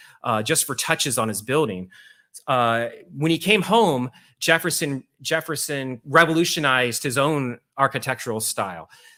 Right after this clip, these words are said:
So he, he realized he couldn't use marble that much. Instead, you know, the signature element became brick,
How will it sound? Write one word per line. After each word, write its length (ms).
So 160
he, 280
he 120
realized 380
he 60
couldn't 280
use 340
marble 420
that 260
much. 280
Instead, 400
you 60
know, 80
the 80
signature 480
element 420
became 300
brick, 300